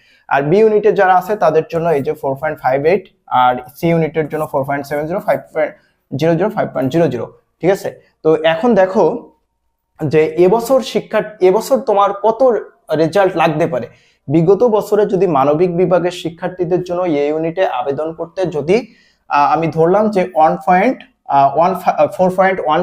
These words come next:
ফাইভ কিংবা ফোর পয়েন্ট ওয়ান জিরো কিংবা ফোর পয়েন্ট থ্রি জিরো রেজাল্ট লাগে, তাহলে এবছর প্রথম ধাপে তোমরা, আমি ধারণা করা যাচ্ছে বা আমি তোমাদেরকে একটা এস্টিমেশন দিতে পারি, সেটা হলো ফোর পয়েন্ট জিরো জিরো। যাদের রেজাল্ট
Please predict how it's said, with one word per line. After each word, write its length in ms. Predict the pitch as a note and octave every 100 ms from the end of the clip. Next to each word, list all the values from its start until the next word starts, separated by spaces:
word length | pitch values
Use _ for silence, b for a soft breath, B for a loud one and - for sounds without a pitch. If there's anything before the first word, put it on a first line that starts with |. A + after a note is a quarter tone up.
| F3
ফাইভ 160 | G#3+ A3+
কিংবা 200 | F#3+ F3 E3+
ফোর 140 | E3 D#3
পয়েন্ট 260 | E3+ E3+ F3 -
ওয়ান 180 | - F3+ F#3
জিরো 160 | G3 B3
কিংবা 280 | B3+ G#3 G3 F#3+
ফোর 140 | F3 E3
পয়েন্ট 240 | F#3+ A3+ C4+ - _ _ _ _
থ্রি 180 | G3 A3+ F#3
জিরো 180 | F#3 F#3+ F3+ D3
রেজাল্ট 320 | C#3 E3+ E3
লাগে, 360 | C#3 C3+ D#3+ A#2+ - _ -
তাহলে 160 | D3+ - F3+
এবছর 400 | A3 A#3 A#3 A#3+ A#3+ - - -
প্রথম 300 | G#3+ A#3 C4
ধাপে 280 | - A3 G3 -
তোমরা, 240 | D#3 D#3 A#3+ - B B -
আমি 180 | E3 F3 -
ধারণা 320 | E3+ G#3+ A#3 A#3+ A#3+ - - - _ G3
করা 160 | G3
যাচ্ছে 300 | F#3 G3 - A3+
বা 60 | F#3
আমি 100 | E3+ E3+
তোমাদেরকে 280 | E3+ E3 F3
একটা 180 | F3 C#3+
এস্টিমেশন 540 | - - F3 F3+ G#3 G3
দিতে 140 | F3+ F#3
পারি, 120 | G#3 B3
সেটা 160 | D#3 D#3
হলো 120 | D#3 G3+ -
ফোর 140 | D3+ D3
পয়েন্ট 240 | F3+ A3 A3+ b b _
জিরো 260 | C3 E3 G3
জিরো। 220 | F3 D3+ A#2+
যাদের 200 | C3+ D3 C#3+
রেজাল্ট 260 | C#3 E3